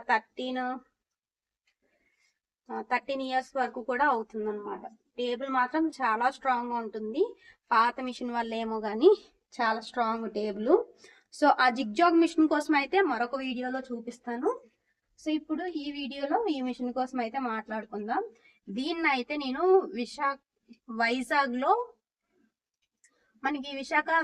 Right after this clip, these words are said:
సెంట్రల్ ఉంటుంది కదా, మిషన్స్ అవన్నీ కూడా అమ్ముతూ ఉంటారు జగదాంబ సెంటర్ దగ్గర. So, అక్కడ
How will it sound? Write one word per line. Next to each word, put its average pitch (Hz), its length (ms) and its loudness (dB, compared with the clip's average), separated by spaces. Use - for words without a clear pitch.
సెంట్రల్ 277 480 -2
ఉంటుంది 247 340 -4
కదా, 214 180 -4
మిషన్స్ 277 460 -6
అవన్నీ 254 420 -2
కూడా 294 220 0
అమ్ముతూ 254 240 -4
ఉంటారు 226 300 -2
జగదాంబ 240 400 0
సెంటర్ 226 400 -4
దగ్గర. 214 240 -6
So, 294 100 -6
అక్కడ 254 240 0